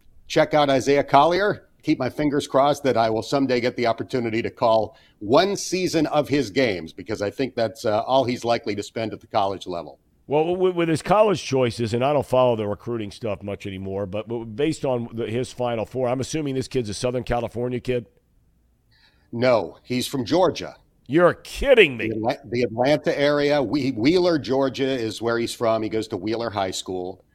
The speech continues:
Speaker 2: Why
Speaker 1: Um,
Speaker 2: in the
Speaker 1: so
Speaker 2: world has
Speaker 1: Yeah.
Speaker 2: anybody asked him what is, uh,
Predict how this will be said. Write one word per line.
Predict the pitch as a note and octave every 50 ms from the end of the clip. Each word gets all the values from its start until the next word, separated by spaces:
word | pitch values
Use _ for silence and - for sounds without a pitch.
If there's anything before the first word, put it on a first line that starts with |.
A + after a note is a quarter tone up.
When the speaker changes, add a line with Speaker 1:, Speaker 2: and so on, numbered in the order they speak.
| _ _ _
Speaker 2:
Why | - A#2 B2+ C3+ C#3+ D#3+ F3+ G3 G#3+ A3+ A#3
Speaker 1:
Um, | A#3
Speaker 2:
in | A3 G3
the | G3+
Speaker 1:
so | F#3 E3+ D#3 D3+
Speaker 2:
world | D#3 E3+ F#3 F#3 E3+ C#3+ A#2+ A#2 A#2 A#2
has | B2 C3 C3 A#2
Speaker 1:
Yeah. | C#3+ D#3
Speaker 2:
anybody | A#2 G#2+ - D#3+ D#3+ D#3 D#3 D3
asked | C#3+ D3 D3+ C#3+ - -
him | D3+ D3 C3+
what | A#2+ A#2+ C3+ D3 D#3
is, | D3+ C3 - -
uh, | C3+